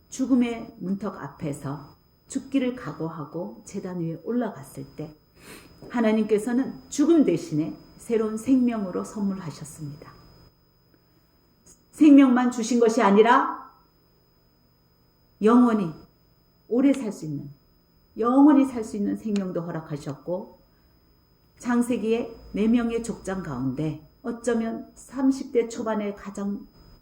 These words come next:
어린 나이로 죽을 뻔한 족장 이삭은 가장 오래 살았습니다. 그리고 창세기 중에서 가장 형통하게,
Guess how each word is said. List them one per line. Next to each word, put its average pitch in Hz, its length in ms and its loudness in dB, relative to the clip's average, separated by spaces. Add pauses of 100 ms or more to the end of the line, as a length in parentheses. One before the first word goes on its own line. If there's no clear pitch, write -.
(220)
어린 330 360 4
나이로 233 360 2
죽을 233 300 -4
뻔한 185 480 -6 (180)
족장 208 640 -6 (140)
이삭은 190 520 -6 (600)
가장 165 500 -14
오래 165 240 -10
살았습니다. - 800 -18 (1600)
그리고 - 680 -2 (840)
창세기 226 520 -4
중에서 180 600 -10 (160)
가장 214 560 -12
형통하게, 247 760 -2